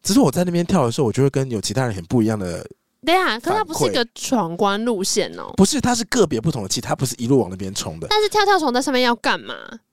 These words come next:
Speaker 2: 因为如果是那种爬那个绳结，
Speaker 1: 哦。
Speaker 2: 你还是要说，“哦，我就要爬上去再下来。”
Speaker 1: 它会有分，比如说这边是跳跳床，然后这边是斜坡，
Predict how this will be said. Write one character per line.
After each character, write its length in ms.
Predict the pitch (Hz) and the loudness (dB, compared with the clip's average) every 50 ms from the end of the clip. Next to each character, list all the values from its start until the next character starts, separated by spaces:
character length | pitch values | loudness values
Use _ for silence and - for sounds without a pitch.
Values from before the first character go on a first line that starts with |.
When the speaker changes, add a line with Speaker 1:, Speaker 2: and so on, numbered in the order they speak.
| _ - | _ -4
Speaker 2:
因 100 | - 392 | 0 4
为 40 | 440 415 | 4 4
如 60 | 370 | 4
果 80 | 269 | 4
是 120 | 269 - 320 | 2 0 -2
那 80 | 349 | -2
种 100 | 294 190 | -2 -4
爬 220 | - - - 180 202 | -4 -10 -6 -4 -2
那 80 | 277 | 0
个 80 | 294 269 | 0 0
绳 320 | - - - 196 185 214 | 0 0 -2 0 0 -2
结， 120 | 208 - 208 | -2 0 0
Speaker 1:
哦。 60 | 220 180 | 0 0
Speaker 2:
你 40 | 185 | 0
还 80 | 190 208 | -2 -2
是 100 | - 277 | 0 2
要 80 | 285 | 2
说 120 | - 294 - | 2 2 2
，“哦， 80 | 277 311 | 2 2
我 120 | 220 196 | 0 2
就 60 | 233 | -2
要 40 | 254 | -4
爬 220 | 233 - - 175 | -4 -6 -10 -4
上 120 | 220 262 262 | -2 -2 -2
去 80 | 240 | 0
再 120 | 240 226 247 | 2 0 0
下 200 | 220 - 240 180 | 0 0 -2 -2
来。” 40 | 156 | 0
Speaker 1:
它 180 | - 262 262 262 | 2 2 2 4
会 200 | 277 277 208 160 | 4 4 4 4
有 100 | 120 107 | 2 0
分， 260 | - - 160 147 151 | 0 2 2 2 2
比 100 | - 143 | 2 -2
如 80 | 107 117 | 0 2
说 260 | 135 143 143 151 147 - - | 2 2 2 2 0 -2 0
这 140 | - 202 | 0 0
边 240 | 160 160 151 139 143 | 4 4 2 2 2
是 320 | 139 - 160 139 120 101 92 | -2 -2 0 2 2 2 0
跳 180 | - 147 123 | -2 -4 -2
跳 160 | 110 120 98 | -2 -2 -4
床， 340 | 92 - - 90 62 58 - _ _ - - - _ - | -4 -6 -8 -10 -12 -12 -16 _ _ -20 -20 -20 _ -4
然 140 | 139 135 | 0 2
后 60 | 147 156 | 2 2
这 160 | - 208 180 | 2 0 2
边 160 | 170 156 156 | 2 2 0
是 100 | 156 170 | 0 0
斜 340 | 151 - - - 131 101 95 | 0 0 0 0 0 0 0
坡， 380 | 92 - - 107 95 90 85 | 0 0 0 2 0 0 -2